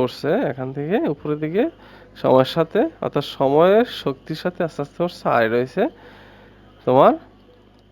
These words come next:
সময় বিভব শক্তির সাথে আস্তে আস্তে নামছে, এরকম দুইটা গ্রাফ। এখন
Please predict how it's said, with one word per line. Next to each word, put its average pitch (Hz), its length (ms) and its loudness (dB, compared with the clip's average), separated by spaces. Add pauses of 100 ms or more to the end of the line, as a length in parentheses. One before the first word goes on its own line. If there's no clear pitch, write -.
(140)
সময় 156 400 0
বিভব 131 200 2 (100)
শক্তির 127 280 -12
সাথে 143 180 -6 (100)
আস্তে 123 180 -6
আস্তে - 160 -10 (140)
নামছে, 110 320 -6 (160)
এরকম 123 300 -6 (140)
দুইটা 123 300 -2
গ্রাফ। 113 240 -4 (380)
এখন 220 220 0